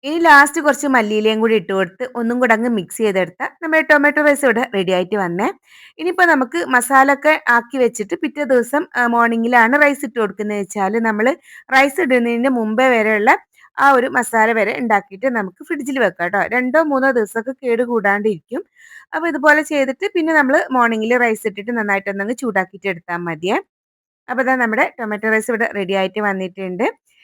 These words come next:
അപ്പൊ, എ-, ഇങ്ങനെ കഴിക്കാൻ തന്നെ നല്ല ടേസ്റ്റ് ആണ് ട്ടോ. ഇതിലേക്ക് വേറെ ഒന്നും വേണമെന്നില്ല. അപ്പൊ എന്തായാലും ഒന്ന് ട്രൈ ചെയ്ത് നോക്കണേ. കുട്ടികൾക്കൊക്കെ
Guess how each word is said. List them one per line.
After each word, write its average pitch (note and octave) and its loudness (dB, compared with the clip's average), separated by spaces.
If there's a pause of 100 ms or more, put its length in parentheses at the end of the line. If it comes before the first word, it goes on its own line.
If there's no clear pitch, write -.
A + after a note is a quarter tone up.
(140)
അപ്പൊ, A3+ -8
എ-, G#3 -10
ഇങ്ങനെ B3 -2
കഴിക്കാൻ D4 0
തന്നെ C4+ 0
നല്ല B3+ 0
ടേസ്റ്റ് A3 -2
ആണ് G3 -8
ട്ടോ. G3+ -6
ഇതിലേക്ക് G#3 -6
വേറെ A3 0
ഒന്നും A3 -4
വേണമെന്നില്ല. G#3+ -2 (560)
അപ്പൊ F4+ -8 (180)
എന്തായാലും A#3 0
ഒന്ന് B3 -6
ട്രൈ A#3 -2
ചെയ്ത് A#3+ 2
നോക്കണേ. F#3+ -4
കുട്ടികൾക്കൊക്കെ A3+ -4